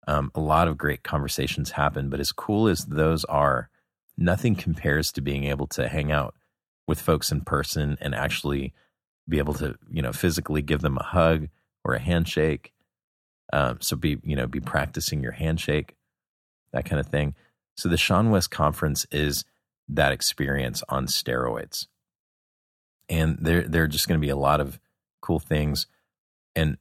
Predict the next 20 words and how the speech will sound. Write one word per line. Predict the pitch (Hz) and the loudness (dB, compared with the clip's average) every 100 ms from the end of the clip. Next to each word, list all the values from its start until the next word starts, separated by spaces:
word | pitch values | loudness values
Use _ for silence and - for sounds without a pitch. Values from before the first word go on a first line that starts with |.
| - | -2
and | 76 | -2
part | - - | 2 4
of | 120 78 73 | 4 2 -2
what | 71 76 69 _ _ _ _ _ - | 2 2 2 _ _ _ _ _ -4
is | 82 80 | 0 0
included | 71 - 92 98 85 69 69 - | -2 -2 2 4 4 2 -2 -6
in | 73 71 67 _ - | -2 -2 -2 _ -12
the | 71 73 69 62 - _ _ _ _ _ _ _ | -4 -2 -2 -4 -8 _ _ _ _ _ _ _
conference, | - 82 82 - 78 69 - - - _ _ _ _ - | -2 2 2 2 -2 0 -2 -2 -6 _ _ _ _ -6
uh, | 71 65 - | -2 -2 -2
admission | 73 71 78 - 71 69 - | -2 0 2 2 0 -4 -4
is | 78 78 78 - - | -2 0 0 -2 -6
a | 76 | -2
membership | 76 78 76 78 - - | 2 2 2 0 -4 -8
to | - | -10
the | 71 | -10
community. | - 71 78 71 57 | -6 -2 -2 -2 -4
So | - - 78 | -2 2 2
you | 73 76 | 2 -4
get | 82 80 | 0 0